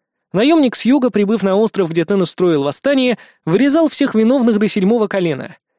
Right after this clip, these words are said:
наказывал и тех, кто знал, где прячутся повстанцы. Так что именно благодаря Тариру в моём конунгстве появилось множество инвалидов, лишённых ноги или руки. Однако даже помощи верных соратников оказалось недостаточно,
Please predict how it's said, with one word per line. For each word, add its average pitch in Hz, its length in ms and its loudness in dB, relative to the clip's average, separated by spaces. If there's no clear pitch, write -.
наказывал 180 540 0
и 175 60 2
тех, 196 200 -2
кто 160 200 -2
знал, 185 260 0
где 139 160 -2
прячутся 156 380 -4
повстанцы. 180 680 -6
Так 208 180 -4
что - 120 0
именно 208 440 2
благодаря 185 440 2
Тариру 175 480 0
в 123 60 -8
моём 147 360 -2
конунгстве 156 640 0
появилось 160 520 2
множество 165 560 -2
инвалидов, 151 520 -2
лишённых 151 500 -4
ноги 160 320 -4
или 151 260 -4
руки. 151 420 -6
Однако 277 360 0
даже 285 220 2
помощи 277 480 0
верных 247 340 0
соратников 220 560 -2
оказалось 170 460 -2
недостаточно, 180 760 -4